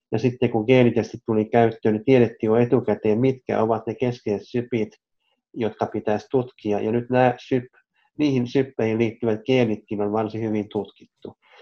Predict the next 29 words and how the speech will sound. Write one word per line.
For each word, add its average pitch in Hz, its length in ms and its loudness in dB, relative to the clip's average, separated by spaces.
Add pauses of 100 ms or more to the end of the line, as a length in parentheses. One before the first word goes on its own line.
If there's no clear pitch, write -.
(260)
Eli 113 180 -2
voi 123 160 4
sanoa, 123 320 4
että 113 160 -6
se 123 160 -2
paneeli, 127 440 2
mitä 104 240 -6
tällä 120 240 0
hetkellä 107 260 -6
käytetään, 104 460 0
on 107 80 -2
aika, 110 420 -2 (560)
ö, - 160 -6 (200)
lähellä 117 340 0
sitä, 117 300 -4
mitä 104 220 -4
käytetään 107 420 -4
myös 107 160 -6
kymmenen 107 360 -2
vuoden 95 300 -10
päästä. 98 400 -8 (500)
Mut 120 120 -16
se, 139 100 4
mikä 127 220 2
tässä 110 420 -4 (260)
varmasti 113 440 -2
ihan 117 200 0
lähivuosina 107 640 -2
tulee 104 440 -4